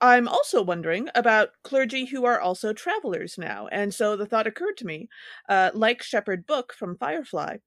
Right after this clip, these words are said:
uh, how, how that show would have been so different if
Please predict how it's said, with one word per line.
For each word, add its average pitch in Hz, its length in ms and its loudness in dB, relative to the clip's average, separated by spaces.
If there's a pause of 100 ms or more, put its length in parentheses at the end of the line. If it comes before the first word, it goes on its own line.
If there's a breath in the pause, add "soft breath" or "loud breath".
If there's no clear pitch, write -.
(400 loud breath)
uh, 196 220 4 (360)
how, 294 580 0 (240)
how 240 200 2
that 285 240 2
show 294 240 2
would 277 160 -4
have 302 120 -8
been 285 180 -2
so 269 220 0
different 277 440 -6
if 196 300 -4